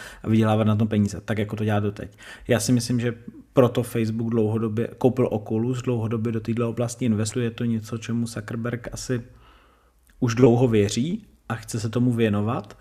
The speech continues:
Eh, ví, že k tomu možná musí změnit jméno. Věřím, že něco takového udělá, jak budou úspěšný, samozřejmě ukáže až čas,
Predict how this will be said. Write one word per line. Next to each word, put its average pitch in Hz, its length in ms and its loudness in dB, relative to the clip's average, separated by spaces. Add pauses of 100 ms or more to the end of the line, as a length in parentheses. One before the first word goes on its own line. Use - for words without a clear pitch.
(440)
Eh, 117 400 0
ví, 113 160 4
že 117 360 0 (560)
k - 60 -12
tomu 117 260 6
možná 117 340 2
musí 113 360 0
změnit 113 340 2
jméno. 104 460 -2 (400)
Věřím, 113 340 2
že 117 100 0
něco 117 200 0
takového 117 400 -4
udělá, 113 340 -2
jak 107 140 0
budou 110 220 0
úspěšný, 110 500 -6
samozřejmě 113 440 -2
ukáže 113 480 -6
až - 280 -10
čas, - 420 -8